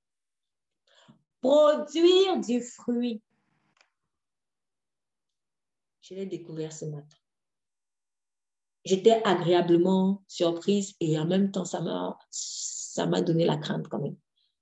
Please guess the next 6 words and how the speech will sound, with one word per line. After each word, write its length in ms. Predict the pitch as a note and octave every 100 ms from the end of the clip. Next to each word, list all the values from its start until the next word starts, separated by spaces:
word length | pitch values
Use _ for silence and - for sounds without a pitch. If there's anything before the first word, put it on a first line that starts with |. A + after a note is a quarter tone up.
| _
Je 100 | F3
me 60 | E3
suis 160 | F#3+
dit, 120 | E3+
waouh. 460 | D#3 D#3+ D3 D3 - _ _ _ _ _ _ _ _ _ _ _ _ _ -
Waouh. 500 | F3 F3 C#3+ D3